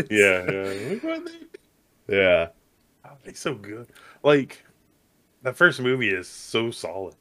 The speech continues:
Speaker 2: Uh-huh.
Speaker 1: Like, all the no-name actors. And, well, anyways.
Speaker 2: Yeah, anyways. So, movie kicks off, uh, in nineteen thirty-nine.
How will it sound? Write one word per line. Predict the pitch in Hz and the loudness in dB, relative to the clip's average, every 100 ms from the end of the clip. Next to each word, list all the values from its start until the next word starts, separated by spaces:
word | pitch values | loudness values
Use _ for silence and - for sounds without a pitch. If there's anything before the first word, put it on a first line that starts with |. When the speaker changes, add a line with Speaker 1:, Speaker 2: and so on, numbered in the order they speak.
| - | -6
Speaker 2:
Uh-huh. | 113 107 104 101 - _ _ _ _ _ _ _ _ _ - | -2 0 -2 -4 -10 _ _ _ _ _ _ _ _ _ -10
Speaker 1:
Like, | 92 82 | -8 -6
all | 90 113 | -2 0
the | 110 | -2
no-name | 104 107 107 101 | -8 -6 -6 -6
actors. | 98 98 107 101 98 95 _ _ - | -8 -8 -12 -12 -14 -20 _ _ -20
And, | 92 82 _ _ _ _ _ _ 98 _ _ | -20 -20 _ _ _ _ _ _ _ _ _
well, | 87 82 _ _ _ _ _ _ _ _ _ _ _ | -14 -14 _ _ _ _ _ _ _ _ _ _ _
anyways. | 85 80 71 - - _ | -10 -10 -12 -20 -20 _
Speaker 2:
Yeah, | 113 101 85 | 2 2 4
anyways. | 160 160 95 - - _ _ _ - - | 6 6 4 -2 -14 _ _ _ -20 -16
So, | - 180 180 165 147 _ _ _ _ _ - _ _ - _ _ | 2 8 8 8 2 _ _ _ _ _ -20 _ _ -20 _ _
movie | 151 214 175 | 6 6 6
kicks | 160 - - | 2 2 8
off, | 127 101 92 - _ _ _ _ | 8 8 6 -6 _ _ _ _
uh, | 104 92 80 - | 2 2 2 -2
in | 123 110 | -6 0
nineteen | 117 165 170 156 151 117 | 0 0 -4 -6 -6 -6
thirty-nine. | 107 131 135 98 92 117 107 85 80 | -6 -2 -2 -4 -4 -2 -2 -4 -10